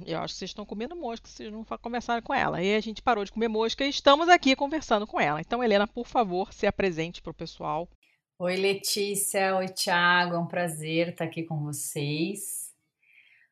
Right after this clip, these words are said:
Speaker 2: Bom, eu sou médica, né, de formação, mas de um tempo pra cá venho me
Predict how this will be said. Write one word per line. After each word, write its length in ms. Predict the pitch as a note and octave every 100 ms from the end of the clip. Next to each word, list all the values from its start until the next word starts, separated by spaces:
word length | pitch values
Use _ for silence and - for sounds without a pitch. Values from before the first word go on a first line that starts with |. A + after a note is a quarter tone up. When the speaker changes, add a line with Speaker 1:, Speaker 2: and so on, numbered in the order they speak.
| _ -
Speaker 2:
Bom, 280 | B3 A#3+ G3+
eu 60 |
sou 260 | G3+ - A3+
médica, 1000 | G#3+ F3+ F3 G#3 G#3+ - - D4 D#4+ -
né, 300 | G#3 F3+ G3
de 140 | G3+
formação, 1040 | - F3+ F3+ F3 - - E3+ F#3 G#3+ C4+ D4+ - _ - - _ _
mas 1200 | F#3+ F#3+ G3 G3 G3 G3 G3+ G3 F#3+ - - - -
de 140 | G3
um 140 | G#3
tempo 320 | G#3+ G#3+ G#3 A3
pra 260 | A3 G#3
cá 460 | - G#3 G3+ G#3 A3
venho 600 | F#3+ G3 G#3+ A3 A3+ A3
me 880 | G#3+ A3 G#3+ G3+ G3 F#3 F3 E3